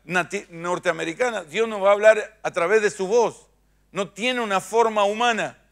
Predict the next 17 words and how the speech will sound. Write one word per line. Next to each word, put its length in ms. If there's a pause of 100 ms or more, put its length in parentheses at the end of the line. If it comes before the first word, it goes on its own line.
(180)
es 120
una 180
forma 400
divina, 360
es 60
la 100
forma 360
de 80
Dios, 460 (440)
es 120
lo 120
eterno, 520 (320)
lo 120
que 120
va 120
a 40
gobernar. 680